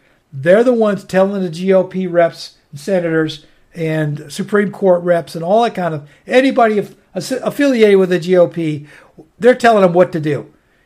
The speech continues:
"You do this or we're gonna pull your money." And the G O P are saying, "All right, we don't wanna lose our money, so how high you want us to jump?" And that's what the G O P has come down to. They are bought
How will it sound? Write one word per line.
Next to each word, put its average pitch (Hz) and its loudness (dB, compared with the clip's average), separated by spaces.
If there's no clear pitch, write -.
"You 247 0
do 277 2
this 233 4
or 196 4
we're 208 4
gonna 202 4
pull 220 4
your 196 4
money." 185 0
And 190 -2
the 190 2
G 220 0
O 226 4
P 214 0
are 202 4
saying, 190 2
"All 226 8
right, 220 4
we 208 -2
don't 240 6
wanna 233 6
lose 226 4
our 214 4
money, 208 2
so 185 -4
how 190 -2
high 208 -2
you 196 -2
want 196 -2
us 175 -6
to 165 -12
jump?" 151 -4
And 175 -4
that's 254 2
what 254 2
the 214 -10
G 214 -2
O 233 4
P 226 -4
has 226 -6
come 214 -4
down 254 0
to. 131 -8
They 196 4
are 196 6
bought 202 0